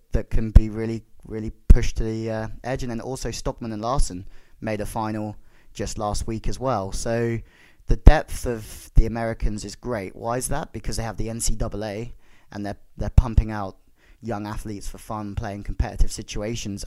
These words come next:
absolutely all the time. So that means the depth's good. Have they got it in them to win it? Absolutely. Any one of those <laughs> American teams can, can turn up and, and win. Like, is, is Kleinman, um, ready?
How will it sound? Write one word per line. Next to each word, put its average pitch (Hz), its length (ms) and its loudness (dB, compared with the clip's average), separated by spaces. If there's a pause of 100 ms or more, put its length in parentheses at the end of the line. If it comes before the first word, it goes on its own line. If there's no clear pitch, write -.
absolutely 98 520 -10
all 98 120 -10
the 90 80 -16
time. 107 440 -2 (320)
So - 120 -8
that 117 100 -4
means 117 160 -8
the - 60 -8
depth's - 360 -2
good. 117 320 -4 (640)
Have 131 160 -2
they 131 100 10
got 123 160 0
it 123 100 2
in 127 100 0
them 127 120 -2
to 120 100 12
win 123 140 -2
it? 160 100 -4 (180)
Absolutely. 107 580 -4 (160)
Any 127 220 -4
one 113 120 -2
of 113 80 -6
those 131 200 2
<laughs> - 20 0
American 123 400 -2
teams 107 460 6
can, 104 400 -8 (260)
can 107 180 -4
turn 110 300 0
up 110 260 -10 (580)
and, 101 420 -10 (340)
and 104 160 -10
win. 104 280 -10 (120)
Like, 101 200 -12
is, 113 180 -10 (100)
is 113 160 -6
Kleinman, 123 600 -4 (580)
um, 107 500 -6
ready? 143 420 -2